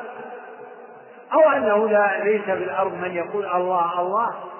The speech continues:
يعني ليس في، في الأرض من يذكر الله، من يذكر الله،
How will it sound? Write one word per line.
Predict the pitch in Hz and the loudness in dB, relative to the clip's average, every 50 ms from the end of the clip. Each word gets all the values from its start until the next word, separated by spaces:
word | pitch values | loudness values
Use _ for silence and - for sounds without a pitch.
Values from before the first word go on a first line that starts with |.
| - - | -6 -2
يعني | 226 208 185 190 220 | 0 0 0 0 2
ليس | 226 254 247 220 - | 2 2 2 2 0
في، | 196 196 175 190 196 - - - | -2 -4 -4 -4 -6 -8 -8 -8
في | 170 190 | -8 -8
الأرض | 196 185 196 196 190 | -4 -2 -2 -2 -2
من | 185 180 175 175 175 | -2 -6 -6 -4 -2
يذكر | 185 202 196 - - 160 | -2 -2 -2 -4 -6 -6
الله، | 160 151 151 151 151 156 151 139 135 - - - - - - - - - - - - - - - - - - - - - - - - - - - - - - - - _ _ _ - - _ - | -4 -4 -4 -4 -2 0 0 0 -2 -6 -12 -14 -16 -16 -16 -16 -18 -18 -20 -20 -20 -20 -20 -20 -20 -20 -20 -20 -20 -20 -20 -20 -20 -20 -20 -20 -20 -20 -20 -20 -20 _ _ _ -20 -20 _ -8
من | - 170 202 202 175 165 | -4 -4 -2 -2 -2 0
يذكر | 196 233 233 202 160 - - 196 | 0 0 0 -2 -4 -4 -4 -2
الله، | 185 175 170 175 196 220 240 220 190 | -2 -2 -2 0 2 2 2 0 -2